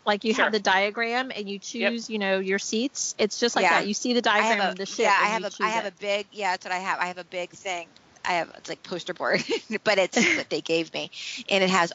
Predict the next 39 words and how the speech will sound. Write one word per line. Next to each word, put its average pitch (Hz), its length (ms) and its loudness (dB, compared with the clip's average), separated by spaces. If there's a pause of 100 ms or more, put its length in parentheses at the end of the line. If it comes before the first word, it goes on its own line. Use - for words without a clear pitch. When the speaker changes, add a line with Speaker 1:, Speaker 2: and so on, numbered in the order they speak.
Speaker 3:
all 160 540 2
the 170 140 -12
rooms 156 480 -10
on 95 220 2
it. 80 120 2 (380)
Speaker 1:
Wow. 156 320 -4
Speaker 3:
And 185 100 2
you 185 120 0
try 185 240 4
to 202 80 0
figure 226 360 0
out, 180 380 2 (100)
like, 180 180 -8 (120)
which 208 400 -6
room. 190 480 -6
Like, 180 220 -6
I 175 60 4
had 175 180 0
a 180 40 -4
client, 175 500 -2 (200)
I 180 60 0
have 180 80 -4
a 180 40 -10
client 139 360 -4
going 165 220 -6
next - 220 -12
May 190 320 2 (120)
who 180 80 -14
gets, - 520 -6 (480)
it's - 180 -14
like - 140 -8 (160)
motion, 220 300 -4 (140)
ocean 240 240 0
sick-, - 340 -2
motion 180 240 -4
sickness. - 560 -4 (880)
She 233 220 6
was 277 160 2
worried, 214 600 4